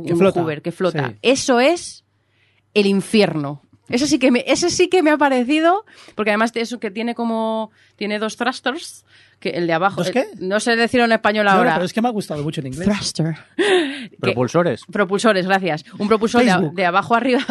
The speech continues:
Speaker 2: <laughs> de abajo arriba y otro para avanzar, ¿no? Y está súper mal calibrado y he sufrido mogollón con
Speaker 1: Por curiosidad,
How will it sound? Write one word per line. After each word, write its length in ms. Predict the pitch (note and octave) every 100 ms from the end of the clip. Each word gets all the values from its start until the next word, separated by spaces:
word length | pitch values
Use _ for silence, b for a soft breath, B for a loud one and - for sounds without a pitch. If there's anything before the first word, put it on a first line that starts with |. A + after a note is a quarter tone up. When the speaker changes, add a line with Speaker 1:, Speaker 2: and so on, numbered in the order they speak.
| -
Speaker 2:
<laughs> 560 | D#3 E4+ C4+ F4 D4+
de 60 | B3
abajo 260 | G#3+ G#3+ A#3+
arriba 400 | A#3 A#3+ B3+ C#4
y 140 | F#3
otro 180 | F#3+ G3+
para 180 | F#3+ F3
avanzar, 380 | E3 E3 F3 E3
¿no? 120 | G#3
Y 120 | E3+
está 220 | E3+ F#3
súper 240 | F#3 F#3+ F3
mal 140 | E3+
calibrado 560 | G3+ G#3+ F3 F3 G#3 A#3+
y 200 | F3+ E3+
he 160 | E3+ E3
sufrido 340 | F#3 F#3+ F3+
mogollón 440 | F3+ D#3 D3+ D#3 D#3
con 80 |
Speaker 1:
Por 140 | D#3+ D3+
curiosidad, 640 | G3 G3+ - G3 G3+ -